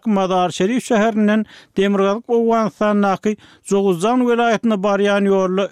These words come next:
hüjüme sebäp bolanyny aýtdy. Balx vilayatynyň gubernatorynyň sözçüsü Munir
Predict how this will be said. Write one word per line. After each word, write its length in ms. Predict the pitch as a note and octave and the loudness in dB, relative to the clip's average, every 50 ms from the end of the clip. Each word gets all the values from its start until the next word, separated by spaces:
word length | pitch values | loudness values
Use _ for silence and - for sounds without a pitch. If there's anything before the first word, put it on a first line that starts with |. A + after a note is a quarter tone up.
| - - - | -8 -6 -4
hüjüme 340 | G3 E3+ D#3+ F3 F#3+ G3 F3 | -4 -2 0 0 0 0 0
sebäp 460 | - - F#3 F#3 F3+ F3+ F#3+ F#3 F3+ | -2 -2 0 0 2 0 0 0 0
bolanyny 480 | F3+ F3+ F3+ F#3 F3+ F3+ F3+ F3 F3 F#3 F#3 | 0 0 0 0 0 0 0 0 0 0 0
aýtdy. 320 | F3 - _ _ - E2+ - - - - - _ - | -2 -4 _ _ -14 -14 -14 -16 -20 -20 -12 _ -4
Balx 200 | G#3 B3+ D4+ - - - | -2 -2 -4 -6 -6 -4
vilayatynyň 540 | B3+ B3 C4 B3+ B3 A3+ - B3 A#3+ A#3 | -2 0 0 0 0 0 0 0 0 0
gubernatorynyň 840 | G#3 G#3 G#3+ G#3+ G#3+ G3 G#3+ G#3 G#3 F#3+ - G3+ F#3+ G3+ G3 G3 E3+ | 0 0 0 0 0 0 0 -2 -2 -2 -2 -2 -2 0 0 -2 0
sözçüsü 600 | - G3 F#3+ F#3+ F3 - - D#3 - G3+ G#3 G3+ - - - _ _ | 0 0 0 0 0 -2 -6 -4 -2 -2 -2 -2 -4 -10 -20 _ _
Munir 340 | F#3 F#3 F#3+ G3 G3 F#3+ | 0 2 2 2 2 0